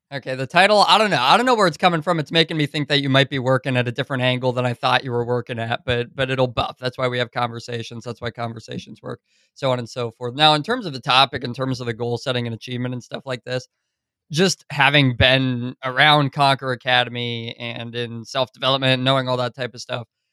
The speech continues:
I think it's gotta be the number one question that people like yourself or anyone that's doing any sort of coaching or whatever gets asked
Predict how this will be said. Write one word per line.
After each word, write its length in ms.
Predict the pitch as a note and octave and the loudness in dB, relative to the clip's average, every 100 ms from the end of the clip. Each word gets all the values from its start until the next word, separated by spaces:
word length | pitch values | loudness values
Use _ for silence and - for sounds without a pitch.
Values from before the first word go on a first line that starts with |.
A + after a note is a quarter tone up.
| _ | _
I 80 | C#3+ | -6
think 340 | C#3+ A#3+ G#3 B2+ | -4 -4 -6 -12
it's 180 | C3+ - | -16 -8
gotta 220 | C3+ B2+ | -4 -2
be 140 | B2 | -4
the 100 | A#2 | -8
number 600 | A#2 A#2 B2+ C3 B2 C3 A2+ A2 | -8 -4 0 0 0 -4 -6 -8
one 400 | A#2+ A#2 A2+ A2 | -4 -4 -4 -6
question 720 | - A2 G#2 - A#2 G#2+ A2+ _ _ _ - | -4 -4 -6 -16 -20 -20 -20 _ _ _ -8
that 180 | B2 - | -8 -6
people 360 | B2 - A#2 | -8 -8 -8
like 220 | A2+ A2+ - | -6 -6 -8
yourself 560 | C3 - D3 C3+ B2 - | -16 0 4 6 4 -2
or 120 | A#2+ | -4
anyone 300 | B2 A#2 A#2 | -2 -2 -6
that's 180 | A2 - | -10 -14
doing 240 | B2 A#2 | -14 -10
any 140 | C3 C#3 | -8 -8
sort 220 | - B2+ | -10 -14
of 80 | A#2 | -8
coaching 460 | C#3 B2+ - A#2+ | -2 -2 -2 -8
or 60 | A2+ | -10
whatever 340 | A2+ A#2 A#2 A#2 | -6 -4 -4 -6
gets 200 | A2+ - | -10 -6
asked 380 | A2+ A#2+ - | -6 -6 -10